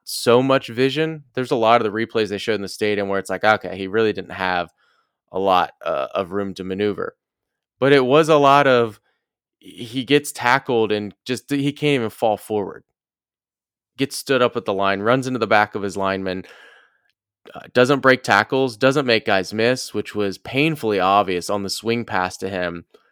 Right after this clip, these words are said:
where he's got a D B in front of him. The guy chops his feet six times,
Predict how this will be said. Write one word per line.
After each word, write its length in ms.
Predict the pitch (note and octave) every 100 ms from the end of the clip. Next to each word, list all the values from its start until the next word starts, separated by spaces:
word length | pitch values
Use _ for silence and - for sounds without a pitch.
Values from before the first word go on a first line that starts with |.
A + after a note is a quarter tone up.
| _ _
where 120 | A2
he's 120 | A2
got 160 | B2 G#2+
a 60 |
D 200 | G2 A#2
B 180 | A2+ A#2+
in 100 | A#2
front 260 | G2+ G#2+ G#2
of 100 | F#2
him. 240 | F2 F#2 _ _ _ _ _ _ _ -
The 100 | A#2+
guy 260 | A#2+ B2+ E3
chops 540 | - - D#3 G3 -
his 160 | D3+ -
feet 440 | - G#3+ D3+ F#2 _ _ _ _ _ _ _ _ _ _ _ _
six 320 | - - -
times, 560 | - C#3+ B2+ D2+ -